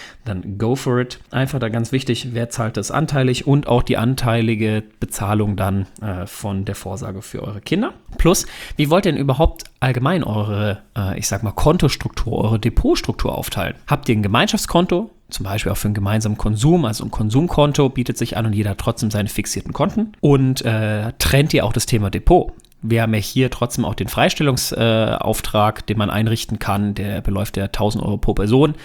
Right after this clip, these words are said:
beziehungsweise wenn man ein Gemeinschaftskonto führt, sind es sogar zweitausend Euro. Da empfehlen wir sehr klar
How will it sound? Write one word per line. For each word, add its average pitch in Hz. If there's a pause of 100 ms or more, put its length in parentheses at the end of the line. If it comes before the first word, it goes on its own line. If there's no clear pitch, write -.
(160)
beziehungsweise 107
wenn 101
man 98
ein 98
Gemeinschaftskonto 113
führt, - (280)
sind 110
es 101
sogar -
zweitausend 139
Euro. 117 (440)
Da 107
empfehlen 107
wir 113
sehr 107
klar 98